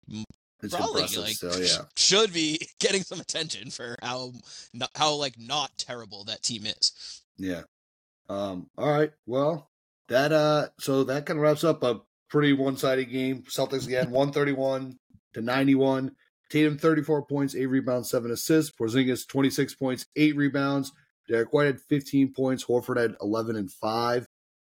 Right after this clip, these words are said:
Speaker 2: Um, and again, we mentioned Queta, the eight points, eight rebounds in nine minutes. Um,
Speaker 1: Well, and
Speaker 2: Jordan
Speaker 1: Steph
Speaker 2: Walsh, we should probably just mention at least two. Jordan Walsh got in there, got his first, um,
Speaker 1: Mm-hmm.
Speaker 2: points. It was a pretty good dunk that he had. Um, is he just, and this can just be real quick 'cause he's gonna keep going back and forth.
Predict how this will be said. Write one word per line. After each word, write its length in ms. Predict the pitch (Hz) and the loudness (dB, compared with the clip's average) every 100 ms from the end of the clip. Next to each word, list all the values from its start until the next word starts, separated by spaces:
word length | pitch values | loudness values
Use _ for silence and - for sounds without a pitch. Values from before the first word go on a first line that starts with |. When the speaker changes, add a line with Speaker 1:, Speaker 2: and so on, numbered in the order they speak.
| - | -4
Speaker 2:
Um, 440 | 107 101 95 85 - | -2 0 -2 -4 -6
and 80 | 98 | -2
again, 160 | 120 | -2
we 60 | 107 | 0
mentioned 300 | 104 98 95 | -2 -6 -4
Queta, 300 | 123 127 104 | 2 4 2
the 140 | 101 110 | 2 0
eight 140 | 120 | 0
points, 240 | 117 120 113 | -4 -4 -2
eight 100 | 120 | -2
rebounds 360 | 120 117 117 | -2 -2 -4
in 80 | 107 | -4
nine 200 | 113 113 | -6 -4
minutes. 300 | 127 131 - - _ _ _ | 0 0 -2 -12 _ _ _
Um, 160 | 117 113 | -10 -4
Speaker 1:
Well, 100 | 123 | -2
and 80 | 120 | 4
Speaker 2:
Jordan 280 | 151 156 156 | 6 6 4
Speaker 1:
Steph 40 | |
Speaker 2:
Walsh, 320 | 147 156 156 | 2 2 0
we 220 | 143 139 135 | -4 -6 -2
should 220 | 160 151 | -2 0
probably 180 | 147 131 | 0 -2
just 180 | 127 | -2
mention 260 | 135 127 131 | -2 -2 -2
at 60 | 123 | 0
least 200 | 123 - | 0 2
two. 120 | 131 | 2
Jordan 300 | 110 120 120 | 4 2 4
Walsh 280 | 117 120 - | 2 2 0
got 200 | 120 117 | 0 0
in 120 | 117 | -2
there, 140 | 117 | -2
got 140 | 117 120 | 0 0
his 120 | 113 | 0
first, 400 | - 127 120 - _ _ _ - | 0 0 0 -8 _ _ _ -6
um, 240 | 123 120 | -2 0
Speaker 1:
Mm-hmm. 120 | 123 147 | 0 2
Speaker 2:
points. 260 | 165 156 | 2 2
It 40 | 143 | 0
was 120 | 113 | -2
a 40 | |
pretty 200 | - 131 | -4 -2
good 200 | 123 120 | -2 0
dunk 220 | 123 127 | -2 -2
that 100 | 127 | -2
he 60 | 127 | -2
had. 400 | 123 123 123 120 - _ _ - | 2 2 2 -2 -10 _ _ -6
Um, 420 | 117 110 101 92 - _ _ | -2 0 0 -4 -10 _ _
is 220 | 123 117 - | -8 -6 0
he 460 | 160 160 160 160 | 4 6 6 4
just, 300 | 151 156 147 | 4 0 0
and 240 | - 143 135 | 0 0 -2
this 220 | - 156 151 | 0 0 2
can 100 | 147 | 0
just 160 | 135 | 2
be 60 | 139 | 2
real 200 | 120 117 | 4 2
quick 220 | 127 117 | 2 -2
'cause 220 | 127 107 | -2 -4
he's 180 | - 143 | 0 2
gonna 200 | 139 123 | 2 0
keep 240 | - 135 131 | -4 -6 -2
going 200 | 117 110 | -2 0
back 200 | 113 - | -4 -4
and 120 | 101 | -8
forth. 200 | 120 113 | -2 -2